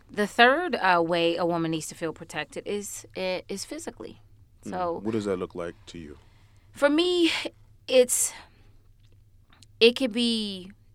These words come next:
Speaker 1: you know, when I first think about it, I was like, you know, somebody defending me. But, you know, we're at the age now, we're not in this position where you have to fight for me, physically fight for me. And I,
Speaker 2: Right.
Speaker 1: I,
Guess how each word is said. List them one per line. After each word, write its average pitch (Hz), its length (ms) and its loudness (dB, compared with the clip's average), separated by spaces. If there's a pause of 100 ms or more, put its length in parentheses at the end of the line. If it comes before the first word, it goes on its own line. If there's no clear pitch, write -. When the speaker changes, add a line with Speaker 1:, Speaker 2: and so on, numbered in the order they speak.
(580)
Speaker 1:
you 240 100 8
know, 240 100 10
when 214 100 10
I 196 60 8
first 320 300 2
think 226 160 0
about 180 220 6
it, - 0 -
I - 20 4
was 175 100 -2
like, 165 280 0
you 190 160 -4
know, 170 180 2
somebody 175 340 4
defending 165 560 -4
me. - 220 -18 (540)
But, 202 240 8
you 226 100 4
know, 220 120 6
we're 269 180 12
at 247 80 10
the - 180 0
age 202 220 0
now, 185 180 0
we're 196 140 0
not 185 240 4
in 240 120 12
this 233 160 8
position 214 500 2
where 170 220 4
you 180 260 2
have 180 140 6
to 170 80 -10
fight 180 360 6
for - 160 -6
me, 127 180 -10
physically 175 540 0
fight 139 300 -2
for - 120 -6
me. 143 180 -8
And 156 120 -4
I, 160 40 0
Speaker 2:
Right. 160 140 -4
Speaker 1:
I, 151 140 2